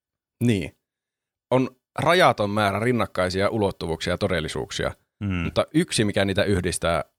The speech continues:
Speaker 1: on, että pilveä poltetaan neljä kaksikymmentä.
Speaker 2: Kyllä.
Speaker 1: Joten mä rupesin tutkimaan sitten, että no mikä tämä toinen porukka oli? Ei
Speaker 2: Mm.
Speaker 1: kaksi porukkaa voi väittää samaa asiaa. Ja sitten
Speaker 2: No
Speaker 1: mä
Speaker 2: ei.
Speaker 1: tajusin, että hetkinen, hei, mun piti tutkia aterimia.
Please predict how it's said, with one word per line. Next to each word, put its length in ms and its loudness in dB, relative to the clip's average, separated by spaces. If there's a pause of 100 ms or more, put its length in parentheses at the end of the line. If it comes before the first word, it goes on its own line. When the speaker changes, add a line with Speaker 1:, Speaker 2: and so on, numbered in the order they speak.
(100)
Speaker 1:
on, 180 0
että 320 -2 (240)
pilveä 360 2
poltetaan 500 -2
neljä 220 -2
kaksikymmentä. 560 -4
Speaker 2:
Kyllä. 260 -4 (1000)
Speaker 1:
Joten 180 4
mä 100 4
rupesin 300 2
tutkimaan 380 2
sitten, 200 -4
että 160 -2 (280)
no 120 2
mikä 180 2
tämä 160 2
toinen 340 4
porukka 340 0
oli? 160 0 (360)
Ei 60 2
Speaker 2:
Mm. 40 -2
Speaker 1:
kaksi 340 0
porukkaa 440 0
voi 160 2
väittää 280 0
samaa 320 0
asiaa. 380 -4 (380)
Ja 60 0
sitten 160 2
Speaker 2:
No 60 2
Speaker 1:
mä 60 6
Speaker 2:
ei. 60 2
Speaker 1:
tajusin, 340 4
että 280 2 (360)
hetkinen, 320 2
hei, 260 2 (100)
mun 100 -2
piti 180 2 (160)
tutkia 320 2
aterimia. 540 -2